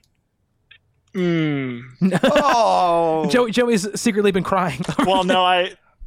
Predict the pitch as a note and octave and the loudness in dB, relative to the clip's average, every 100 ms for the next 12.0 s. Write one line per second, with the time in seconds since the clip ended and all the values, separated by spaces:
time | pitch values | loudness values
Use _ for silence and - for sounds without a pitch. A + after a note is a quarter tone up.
0 | - G3 E3+ E3+ E3 D#3+ C#3+ _ E3+ D#3 | -4 -2 0 0 -4 -6 -10 _ -10 -8
1 | D3 C#3 C3+ A#2 - _ _ _ - - | -8 -10 -12 -14 -16 _ _ _ -10 -4
2 | A#3+ E3+ F#3+ G#3 A3+ E4 A4 D4 G4+ A4+ | -4 -4 -4 -4 -2 0 2 2 2 0
3 | - - _ _ _ _ _ - A3 C#4 | -2 -14 _ _ _ _ _ -6 -4 -2
4 | F4+ D4 A#3 A#3 A3+ A3+ A3 B3+ E3 B2+ | -4 -4 0 0 -2 -2 -4 -4 -6 -8
5 | - D3 D3 C#3+ C#3+ - _ _ _ _ | -6 -4 0 0 -2 -6 _ _ _ _
6 | _ _ _ _ _ _ _ _ _ _ | _ _ _ _ _ _ _ _ _ _
7 | _ _ D3 D#3+ D#3+ - D#3 D#3 D#3+ G3+ | _ _ -6 -2 -2 -4 -4 0 0 0
8 | D4+ - C#3 C3 B2 E2 C#2+ - - E3 | -2 -4 -6 -6 -8 -10 -12 -16 -10 -6
9 | - B3+ A#3+ D#3+ A3 A#3+ A#3+ - A3 A3 | -4 -2 -4 -2 -2 0 -2 0 0 2
10 | A3 G3+ G3 G3 F#3+ F#3 F#3 F3+ F#3+ D#3 | 2 2 2 0 0 0 0 2 0 0
11 | - F3 A#3 A#3+ A3+ A#3 - A3+ F3+ D3 | -4 -4 0 0 0 -2 0 0 0 -4